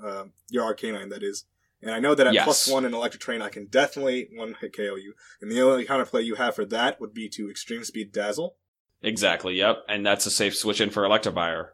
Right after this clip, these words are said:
Speaker 1: I could either protect my Pikachu and dazzle with my own Koko, or I could just,
Speaker 2: Yeah,
Speaker 1: you know,
Speaker 2: yeah.
Speaker 1: switch it out and get the boost on Electivire. So, there was really no reason for me to really switch Pikachu, especially since I know I can take one of your dazzles, as you had pointed out you calced before,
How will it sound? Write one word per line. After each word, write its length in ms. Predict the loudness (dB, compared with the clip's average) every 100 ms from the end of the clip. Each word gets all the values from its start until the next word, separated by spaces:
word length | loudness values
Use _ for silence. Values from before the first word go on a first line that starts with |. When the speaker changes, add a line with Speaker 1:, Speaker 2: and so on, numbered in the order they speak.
| -6
Speaker 1:
I 120 | 0
could 100 | 4
either 120 | 4
protect 360 | 2 0 0 2
my 140 | 2
Pikachu 600 | 2 0 0 0 4 4
and 200 | 2 -2
dazzle 300 | 0 0 0
with 60 | -2
my 160 | -2
own 180 | 0 0
Koko, 440 | 0 0 4 4 4
or 240 | 2 2
I 80 | 0
could 160 | -4
just, 220 | -6 -4 2
Speaker 2:
Yeah, 100 | 4
Speaker 1:
you 60 |
know, 100 | 6
Speaker 2:
yeah. 60 | 4
Speaker 1:
switch 220 | 2 0
it 80 | 2
out 220 | 4 4
and 140 | 0 -4
get 200 | -6 -6
the 60 |
boost 260 | -6 -6 -4
on 240 | -6 -8 -10
Electivire. 480 | -8 -6 -6 -8 -8 -12 _ _ _ -6
So, 380 | 2 4 4 0 _ _ _ _
there 80 | 2
was 120 | 6
really 200 | 8 8
no 120 | 8
reason 320 | 8 6 2 0
for 80 |
me 120 | 0 0
to 100 | 0
really 220 | -2 -2
switch 360 | -2 -2 -4
Pikachu, 480 | -4 -6 -4 -2 -2 -2
especially 400 | -2 0 4 2
since 200 | 0 -2
I 100 | 0
know 160 | 0
I 80 | -2
can 180 | -4 -8
take 260 | -4 -4 -6 -14
one 160 | -8 -6
of 80 | -2
your 120 | -2
dazzles, 420 | -4 -4 -6 -8
as 160 | -10 -8
you 100 | -8
had 100 | -10 _ _ _ _ _ -4
pointed 240 | 0 0
out 140 | 0 -4
you 60 |
calced 340 | -4 -6 -6 -8
before, 460 | -8 -4 -4 -6